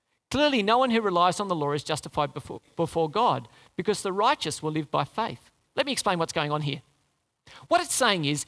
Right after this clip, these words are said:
if you try and be a good person, try and work hard, "I will keep God's law, I will do it faultlessly,"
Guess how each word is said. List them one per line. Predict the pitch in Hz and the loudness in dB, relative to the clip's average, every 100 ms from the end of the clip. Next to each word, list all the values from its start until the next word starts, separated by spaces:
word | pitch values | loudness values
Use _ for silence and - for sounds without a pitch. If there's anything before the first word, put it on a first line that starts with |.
| - | -4
if | 220 | -2
you | 339 | 0
try | 349 285 262 | 0 2 2
and | 214 | 4
be | 202 | 2
a | |
good | 160 226 190 | 2 0 -2
person, | - 156 127 - - _ _ _ _ - | -2 -2 -2 -8 -14 _ _ _ _ 2
try | 233 | 2
and | 185 | 4
work | 185 233 240 | 4 4 2
hard, | - 180 127 113 - - - | 0 2 2 -2 -8 -20 2
"I | 254 | 4
will | 311 262 | 6 2
keep | - 269 320 - 156 | 0 0 0 -2 0
God's | 220 240 190 185 | 2 4 2 -2
law, | 156 196 - - _ _ _ _ | 0 2 0 -4 _ _ _ _
I | 214 | 4
will | 220 196 | 4 2
do | 285 302 | 2 4
it | 254 - | 4 2
faultlessly," | - - 277 254 190 - 135 113 | -12 0 2 4 0 -2 -4 -8